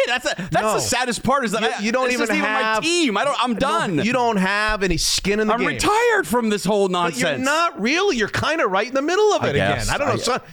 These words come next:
Speaker 2: you're, you've been, you've been injected right in. Maybe it's me. Maybe it's my fault. I don't know.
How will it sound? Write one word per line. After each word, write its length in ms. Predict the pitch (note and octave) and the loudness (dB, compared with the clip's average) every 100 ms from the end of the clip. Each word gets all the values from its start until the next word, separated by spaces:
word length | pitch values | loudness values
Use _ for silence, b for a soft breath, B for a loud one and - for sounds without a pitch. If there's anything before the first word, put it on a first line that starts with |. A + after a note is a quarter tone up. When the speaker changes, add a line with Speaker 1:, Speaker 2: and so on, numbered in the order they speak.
| C3+ | -12
Speaker 2:
you're, 180 | E3 G#3+ | -2 -2
you've 220 | G3 G#3+ E3 | 0 -2 0
been, 140 | A3 | -2
you've 240 | G3 G#3 | 0 0
been 140 | F3 A3 | 2 2
injected 680 | G#3+ D3+ G#3 C4+ - B3 | 2 2 0 -2 -2 -2
right 240 | F#3+ F#3+ G#3 | 0 0 0
in. 140 | G#3 | 0
Maybe 200 | F#3 G3 | 0 0
it's 160 | A3+ - | -2 -2
me. 300 | G#3+ D4 D4+ | 0 0 0
Maybe 240 | D#3+ F3+ | 0 0
it's 120 | G#3 F3 | -2 -2
my 200 | G#3 D4 | 0 -2
fault. 380 | - A2+ D#2 | 0 -2 -2
I 100 | A2+ | -2
don't 140 | D#3+ F#3+ | -2 -2
know. 320 | C#2 D2 - | -6 -14 -18